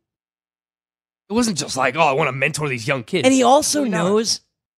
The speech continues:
Speaker 2: his agent. He's one of his best friends since childhood, Rich Paul,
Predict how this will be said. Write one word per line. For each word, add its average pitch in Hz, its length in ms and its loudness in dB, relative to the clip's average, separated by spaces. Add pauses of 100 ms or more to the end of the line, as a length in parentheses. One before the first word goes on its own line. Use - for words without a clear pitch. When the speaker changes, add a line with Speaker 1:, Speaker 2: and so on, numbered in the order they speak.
(160)
Speaker 2:
his 180 260 0
agent. 190 460 0 (220)
He's 156 260 -6 (220)
one 135 200 0
of 156 60 -4
his 120 120 -10
best - 300 -2
friends 202 260 -4
since 175 200 -8
childhood, 139 560 -2
Rich 139 360 -6
Paul, 120 400 -8